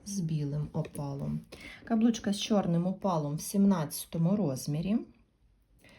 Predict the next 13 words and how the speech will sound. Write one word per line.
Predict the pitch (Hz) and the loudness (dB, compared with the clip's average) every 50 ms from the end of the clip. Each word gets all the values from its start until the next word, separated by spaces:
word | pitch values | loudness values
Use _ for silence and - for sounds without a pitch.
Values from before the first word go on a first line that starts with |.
| - - - - _ - | -20 -20 -20 -20 _ -10
Камінь | - 208 180 165 151 156 165 180 214 269 - - - - _ - | -6 -4 -2 0 0 0 2 2 2 2 0 -4 -10 -20 _ -8
десять | - 160 151 151 165 160 - 180 - - - 247 269 330 - - - - - | -6 -4 -2 0 0 0 0 -2 -4 -6 -6 -6 -6 -6 -8 -12 -14 -8 -6
на | 180 170 165 165 | -4 -2 0 0
сім | 165 165 - - - 175 180 202 233 226 - - - - - - | -2 -2 -6 -6 -4 0 2 2 2 0 -2 -8 -20 -14 -8 -6
міліметрів. | 170 175 190 202 196 170 151 135 - - - - - - - - - - - - - _ _ _ _ _ _ _ _ - - _ _ - - - - - - - - - - _ _ _ _ - - - - - _ _ _ _ _ _ _ - - - _ _ _ _ _ - 160 165 _ _ _ _ _ _ _ _ _ _ _ _ _ _ _ _ _ _ _ _ _ _ _ _ _ - - - - _ _ _ _ _ _ - - - - - - - - _ | -2 0 0 0 0 0 -2 -4 -6 -10 -14 -12 -12 -10 -12 -12 -14 -18 -20 -20 -20 _ _ _ _ _ _ _ _ -20 -20 _ _ -20 -20 -20 -20 -20 -20 -20 -20 -20 -20 _ _ _ _ -20 -20 -20 -20 -20 _ _ _ _ _ _ _ -20 -20 -20 _ _ _ _ _ -20 -20 -20 _ _ _ _ _ _ _ _ _ _ _ _ _ _ _ _ _ _ _ _ _ _ _ _ _ -20 -20 -20 -20 _ _ _ _ _ _ -20 -20 -20 -20 -20 -20 -20 -10 _
Вартість | 208 185 196 190 185 190 - - 330 339 - - - | 0 4 4 4 4 4 0 -2 -6 -6 -6 -4 -2
тисяча | 220 208 202 - 214 - - 175 | -2 0 0 0 -2 -2 -2 -2
вісімсот | 165 165 165 - 170 165 - - 160 151 | -2 -2 -2 -2 -2 -2 -2 -4 -4 -4
гривень | 151 160 170 190 226 269 320 339 - | -4 -4 -4 -4 -4 -4 -6 -6 -6
і | - 170 | -6 -6
першої, | 165 - 170 180 196 - - - 214 202 202 - 208 | -4 -4 -4 -2 -2 -2 -2 -2 -2 -2 -2 -2 -2
і | 190 | -4
другої. | 160 156 135 131 - 147 127 - - | -2 -4 -6 -6 -8 -8 -8 -8 -10